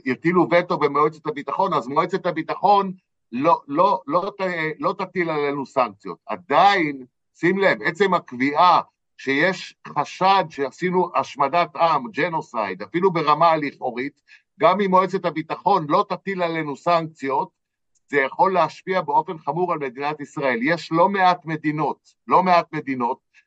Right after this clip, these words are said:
שבחוקים הפנימיים שלהם, בחוקים הפנימיים שלהם, אוסרים על קשרי מסחר, על קשרי תרבות, על קשרי מדע, עם מדינה ש-, אה, הואשמה ב-,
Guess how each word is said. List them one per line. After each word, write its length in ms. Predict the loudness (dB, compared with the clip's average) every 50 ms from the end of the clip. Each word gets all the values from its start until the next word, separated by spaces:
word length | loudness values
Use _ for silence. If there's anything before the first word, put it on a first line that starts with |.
| _ -10
שבחוקים 720 | -4 0 2 2 2 2 2 0 -2 -2 0 0 2 2 2
הפנימיים 640 | 2 0 -2 -4 -2 0 0 2 2 2 0 0
שלהם, 480 | -2 -4 -6 -4 -2 -2 -2 -2 -4 -6 -10 -14 -20 _ _ _ _ _ -2
בחוקים 420 | -2 -2 -2 -6 -6 -2 0 0
הפנימיים 480 | 0 0 0 -2 -2 -2 0 -2 -2 -4
שלהם, 420 | -4 -4 -2 -2 -2 -2 -2 -6 -12 _ _ _ _ _ 0
אוסרים 560 | 0 0 0 0 -4 0 4 4 4 6 4 2
על 100 | 0 0 -4
קשרי 380 | -10 -12 -10 -6 -4 -2 -2 -2
מסחר, 640 | -2 -4 -6 -6 -4 2 4 4 6 4 2 0 -4 -8 _ _ _ _
על 140 | -6 -6 -4
קשרי 420 | -6 -8 -12 -8 -2 0 0 0
תרבות, 580 | 2 0 -2 -2 -2 0 0 2 2 2 0 -4
על 100 | -10 -10 -12
קשרי 400 | -14 -16 -14 -10 -4 -2 0 0 2
מדע, 500 | 2 0 0 2 2 4 4 4 4 2 0 _ _ _ _ _ -2 0
עם 180 | 2 2 0 -2 -4 -4
מדינה 720 | -2 -2 -2 0 0 -4 -2 0 2 2 4 4 4 2 0 _ _ _
ש-, 140 | -10 -6
אה, 880 | -4 -4 -4 -4 -4 -2 -2 -2 0 -2 -2 -2 -2 -2 -2 -2 -2 -4 -4 -4
הואשמה 640 | -2 0 2 0 0 -2 -4 0 2 4 4 4
ב-, 640 | 2 0 2 4 4 4 4 4 2 2 0 0